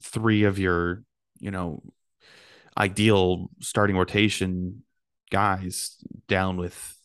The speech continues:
major injuries is not helping you. And then you've got a bunch of your younger pitchers who are, who are struggling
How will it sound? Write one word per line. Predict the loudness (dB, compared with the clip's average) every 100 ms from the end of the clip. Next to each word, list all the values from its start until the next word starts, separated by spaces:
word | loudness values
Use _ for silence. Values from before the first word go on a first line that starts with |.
| _ _
major | -10 -4 -2 -2 -2
injuries | -2 -2 -4 -6 -6 -8
is | -10 -2
not | 0 2
helping | 2 0 -2 -4
you. | -4 -6 -8 _ -20 -20 -20 _ _ _
And | -6 -4
then | -2
you've | -2 -2
got | -2
a | 0
bunch | -2 -2
of | -2
your | -2
younger | 0 0 0
pitchers | -2 -4 -4 -4
who | -2 0
are, | 0 -2 -6 -12 _ _ _
who | -12 -6
are | -6
struggling | -6 -2 -2 0 -2 -2 -6 -8